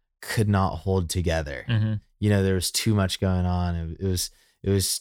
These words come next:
Speaker 1: too big. It was too diverse, and, and it just split off. It, it dissolved. And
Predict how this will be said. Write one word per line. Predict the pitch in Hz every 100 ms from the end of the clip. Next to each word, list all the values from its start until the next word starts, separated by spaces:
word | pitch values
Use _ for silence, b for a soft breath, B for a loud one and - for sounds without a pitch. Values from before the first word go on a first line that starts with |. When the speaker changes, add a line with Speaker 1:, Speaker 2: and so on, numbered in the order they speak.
| -
Speaker 1:
too | - 123 110
big. | 98 101 98 90
It | 92
was | 87 -
too | - 113
diverse, | 101 95 101 95 90
and, | 98
and | 98 98 90 b b -
it | 104
just | 98 - - 110
split | - - 107 101 101 95
off. | 87 - - - -
It, | 92 92 -
it | 90
dissolved. | 87 85 87 82 62 - - - _ _ B B B -
And | 110 107 101 92 90 -